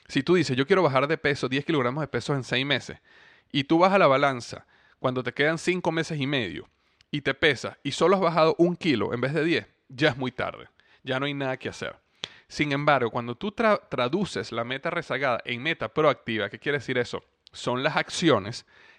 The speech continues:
que están bajo mi control que me llevarán a la meta rezagada. Es decir, la meta proactiva es cómo transformamos la meta rezagada en hábitos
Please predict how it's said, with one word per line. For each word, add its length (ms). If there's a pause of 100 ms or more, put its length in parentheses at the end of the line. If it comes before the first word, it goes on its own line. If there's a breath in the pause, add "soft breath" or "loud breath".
(120)
que 80
están 320
bajo 200
mi 120
control 500 (300 soft breath)
que 120
me 140
llevarán 560
a 140
la 140
meta 400
rezagada. 760 (380 loud breath)
Es 140
decir, 300
la 180
meta 400
proactiva 520
es 120
cómo 280
transformamos 720
la 120
meta 240
rezagada 580 (380 loud breath)
en 320
hábitos 640